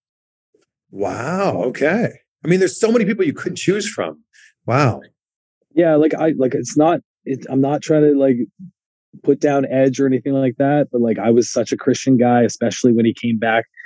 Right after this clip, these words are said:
Speaker 2: because of the T N A stuff. And when he came back from T N A and that huge run, and that, I just remember those matches of Randy Orton being some of the greatest matches I ever saw. And Sami Zayn,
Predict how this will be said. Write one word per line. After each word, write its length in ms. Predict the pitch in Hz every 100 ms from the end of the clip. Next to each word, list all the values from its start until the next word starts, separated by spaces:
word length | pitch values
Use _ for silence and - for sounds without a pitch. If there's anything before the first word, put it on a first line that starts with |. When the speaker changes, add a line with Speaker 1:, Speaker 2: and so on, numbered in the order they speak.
| - _ _
Speaker 2:
because 340 | 113 - 104
of 80 | 104
the 80 | 104
T 180 | - 113
N 80 |
A 120 | 110 107
stuff. 340 | - 113 110 -
And 120 | 107
when 100 | 104
he 60 | 101
came 180 | - 101
back 240 | 101 107
from 100 | 113
T 140 | - 110
N 80 |
A 120 | 110 110
and 80 | 104
that 200 | 101 -
huge 320 | - 113 104
run, 340 | 101 104 104 104
and 160 | 101
that, 180 | 101 95 - - - 107
I 40 |
just 100 | 104
remember 180 | 117 110
those 160 | 107
matches 380 | 104 107 - 104
of 80 | 90
Randy 280 | 101 101 98
Orton 300 | 101 101 95
being 160 | 101 95
some 160 | 110
of 60 | 98
the 60 |
greatest 360 | 92 98 98 -
matches 300 | 101 95 98
I 60 | 98
ever 160 | 92
saw. 380 | 92 120 104 78 -
And 260 | 98 95 92 - - - _
Sami 340 | - 120 110 101
Zayn, 500 | 110 107 113 110